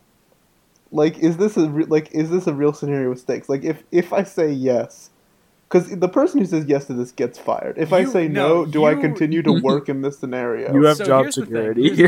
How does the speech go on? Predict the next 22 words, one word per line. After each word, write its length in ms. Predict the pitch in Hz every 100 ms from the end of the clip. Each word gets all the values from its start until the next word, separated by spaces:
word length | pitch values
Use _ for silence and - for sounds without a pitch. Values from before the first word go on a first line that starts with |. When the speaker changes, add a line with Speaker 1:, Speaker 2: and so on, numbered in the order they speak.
| -
Speaker 2:
the 60 |
Speaker 3:
here. 80 | 160
<laughs> 40 | 156
Speaker 2:
thing. 80 | -
Speaker 1:
Yeah, 240 | 165 143
that's 260 | 139 175 185
my 160 | 202
question. 580 | - 175 160 - 131 127
Do 120 | 143 165
I 80 |
have 160 | 170 175
job 320 | 143 151 156
security? 460 | 196 233 127 - 156
Speaker 2:
You 120 | 254
have 420 | 208 170 208 262
job 260 | 208 240 254
security, 440 | 269 226 254 247 233
but 160 | 196
you 140 | 170 170 165
Speaker 1:
Then 180 | 196 214
Speaker 2:
also 80 | 151
Speaker 1:
yes. 400 | 196 262 165 -